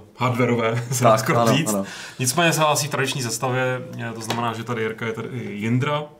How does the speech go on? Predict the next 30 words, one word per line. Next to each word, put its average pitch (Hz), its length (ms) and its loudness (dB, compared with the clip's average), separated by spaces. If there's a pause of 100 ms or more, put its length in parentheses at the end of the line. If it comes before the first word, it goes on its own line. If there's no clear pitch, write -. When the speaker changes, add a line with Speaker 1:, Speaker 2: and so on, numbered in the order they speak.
(300)
Speaker 2:
A 104 80 -2
Lukáš. 95 300 -4
Speaker 1:
A 113 340 4 (240)
jsem 120 200 -8
tady 131 180 -4
i 127 100 -4
já, 123 140 0
ale 127 200 0
já 123 100 2
teda 123 180 -2
se 123 100 -6
přiznám, 120 280 -4
možná 117 240 -6
to 120 100 -8
je 120 60 -4
slyšet, 117 280 -10
možná 117 220 -2
ne, 110 100 -6
ale 120 180 -4
rozhodně 117 240 -6
to 127 60 -8
cítím, 113 380 -8 (320)
že 117 120 -10
mám 113 120 -4
ještě 120 340 -6
hodně 120 420 -6
zbytky 120 420 -6
v 123 60 -10
sobě 120 480 -4
re-, 123 140 -6